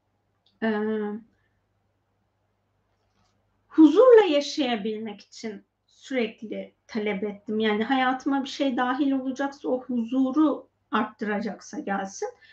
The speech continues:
Yoksa hayatıma bir şey dahil olmasın niyetlerim, dualarım sonucu. Bu bir şey dahil olduğunda huzursuz olma sebebimin enerjisel düzeyde ne olduğunu fark etmiş oldum.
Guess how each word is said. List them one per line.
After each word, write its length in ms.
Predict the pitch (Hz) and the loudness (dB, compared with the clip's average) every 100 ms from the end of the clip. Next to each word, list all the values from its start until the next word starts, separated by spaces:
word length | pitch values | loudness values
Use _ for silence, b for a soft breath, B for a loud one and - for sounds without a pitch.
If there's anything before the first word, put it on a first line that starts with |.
| b b - | b b 2
Yoksa 280 | 415 - 269 | 2 4 4
hayatıma 540 | 262 254 247 254 240 | 4 2 0 -4 -4
bir 40 | |
şey 200 | - - 494 | -6 -8 -2
dahil 380 | 294 269 320 370 | 2 2 0 0
olmasın 920 | 285 294 381 330 269 - 254 226 220 | 2 2 2 0 -2 -4 -4 -2 0
niyetlerim, 840 | 226 220 220 220 - 220 208 202 196 | 0 0 -2 -6 -4 -4 -2 -4 -4
dualarım 640 | 208 214 208 208 214 220 | -2 -2 -2 -2 -4 -6
sonucu. 580 | - 208 214 196 - - B B B _ | -8 -8 -8 -8 -12 -14 B B B _
Bu 160 | 294 262 | 2 2
bir 60 | |
şey 300 | 285 - 320 | 0 0 2
dahil 400 | 277 269 277 294 | 6 6 4 0
olduğunda 500 | 285 269 254 269 269 | 0 0 0 0 0
huzursuz 680 | 294 - 220 247 247 - 269 | 0 -2 -4 -2 -4 -4 -2
olma 320 | 269 262 247 262 | 0 0 -2 -6
sebebimin 880 | - 262 233 240 247 240 254 254 b b _ _ - | -6 -4 0 0 0 -2 -4 -6 b b _ _ 0
enerjisel 920 | 240 254 247 247 233 - 269 254 226 | 2 4 2 0 -4 -4 -2 0 -2
düzeyde 520 | 233 247 247 233 240 | -2 -2 -2 -2 0
ne 340 | 226 226 302 | 2 2 2
olduğunu 680 | - 254 220 190 202 202 - | 2 2 2 -2 -6 -6 -8
fark 480 | - - 277 320 - | -12 -14 -12 -12 -10
etmiş 440 | 302 - 269 - 220 | -12 -12 -16 -12 -10
oldum. 420 | 311 - - | -8 -10 -14